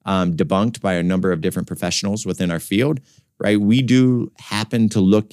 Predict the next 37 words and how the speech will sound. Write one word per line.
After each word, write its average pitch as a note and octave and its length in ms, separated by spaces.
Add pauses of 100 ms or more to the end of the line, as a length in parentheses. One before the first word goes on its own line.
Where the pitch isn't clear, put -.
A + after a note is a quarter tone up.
(100)
at F#2+ 420
sort G2+ 200
of F2 100
an, F#2 180
a F#2+ 100
more F#2 600
exponentially F#2+ 720
weighted F2+ 400
moving E2 320
average, E2+ 560
so F2+ 220
an D#2+ 200
E G2+ 120
W F#2 340
M E2 100
A G#2+ 360
expression A2 520
of G#2 140
the G2+ 160
A G2+ 80
C G2 380 (240)
W G2 300
R F#2+ 280
workload F#2+ 500
ratio. G#2 480 (460)
So G2+ 360
this G#2 540 (200)
takes - 260
into A2 240
account G2+ 420
that F2 320 (280)
previous B2 600
workloads G#2 760
in F#2 100
your F2+ 100
chronic, F#2+ 640 (520)
uh, F2 520